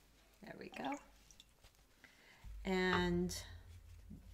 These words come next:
use the tip of my brush, so light pressure, and emphasizing some of those, you know,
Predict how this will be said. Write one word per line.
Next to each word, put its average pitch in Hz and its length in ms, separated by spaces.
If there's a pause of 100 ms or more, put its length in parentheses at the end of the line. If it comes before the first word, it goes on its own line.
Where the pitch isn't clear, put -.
(520)
use 240 460
the 202 120 (140)
tip 415 400
of 277 120
my 180 140
brush, 160 340
so 175 260 (120)
light 240 400
pressure, 175 600 (1600)
and 190 140 (160)
emphasizing 175 1120
some 220 320
of 269 160
those, 180 480
you 233 120
know, 240 340